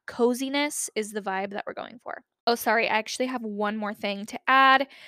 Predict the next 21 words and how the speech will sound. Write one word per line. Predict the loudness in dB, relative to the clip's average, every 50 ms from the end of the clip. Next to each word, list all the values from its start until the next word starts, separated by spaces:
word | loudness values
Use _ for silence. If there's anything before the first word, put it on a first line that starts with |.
| -20 -20 -20 _ _ _ _ _
I | 0 2 2 2 2 2 2 2 0 0 -2 -4 -6 -6
just | -8 -10 -10 -8 -10
think | -10 -8 -6
this | -8 -8 -8
is | -8 -10
the | -10
cutest | -8 -4 -2 -2 -2 -2 -4 -4
thing. | -6 -6 -4 -6 -4 -4
I'm | -4 -2
actually | -2 -4 -4 -4 -4 -4 -4 -4
gonna | -2 -4 -4
send | -4 -2 -2 -2 -4 -4 -4
this | -6 -6 -6 -6
direct | -6 -4 -2 -2 -4 -4 -6 -8 -4
link | -2 0 0 0 -2 -6 -12 -12
to | -8 -6 -4
Mason | -4 -2 -4 -4 -4 -6 -8 -8
because | -6 -6 -6 -6 -6 -6
I | -6 -6
need | -6 -6 -8 -8 -6
this. | -4 -4 -4 -4 -4 -8